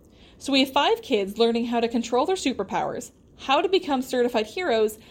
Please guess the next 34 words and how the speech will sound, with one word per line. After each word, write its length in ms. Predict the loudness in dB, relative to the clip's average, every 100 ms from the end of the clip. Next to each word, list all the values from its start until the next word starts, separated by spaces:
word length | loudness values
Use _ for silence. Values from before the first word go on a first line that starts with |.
| -14
and 120 | -10 -2
how 160 | 0
to 80 | 2
get 160 | 0 -2
through 120 | -6
college 600 | -6 -2 2 2 0 -2
all 140 | 0 2
at 80 |
the 80 | 2
same 260 | -2 -4 -8
time. 380 | -10 -10 -10 -14 -20 -20 -20 -20 -4
I 80 | 0
like 160 | 2 2
to 80 |
say 120 | 2 2
it's 140 | 2
X-Men 440 | -2 -4 -2 0 0
plus 220 | -2 -2
The 180 | -2 -4
Incredibles, 640 | 0 2 2 0 0 -4 -18 -20 _
but 120 | -2
in 120 | 0 -2
college, 600 | -2 0 0 -2 -6 -12 -16 -10
with 180 | -2 -2
college 400 | -2 0 0 0
themes 260 | -2 -2 0
and 120 | -2
language, 600 | -2 -2 2 2 2 -4
so 200 | -6 -4
take 260 | 2 2 2
that 200 | 0 -2
as 140 | -6
you 80 | -4
will. 280 | -2 -4